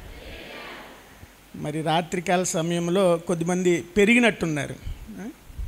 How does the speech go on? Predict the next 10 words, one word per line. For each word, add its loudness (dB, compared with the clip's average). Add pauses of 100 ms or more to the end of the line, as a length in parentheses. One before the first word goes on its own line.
(1700)
ఆ, -4
మందిరం 0 (100)
చాలా 4 (920)
నిండుగా 6
కనపడుతుంది. 4 (1300)
దేవుడు 8
మిమ్మల్ని 6
అందరినీ 6
కూడా 8
దీవించునుగాక. 4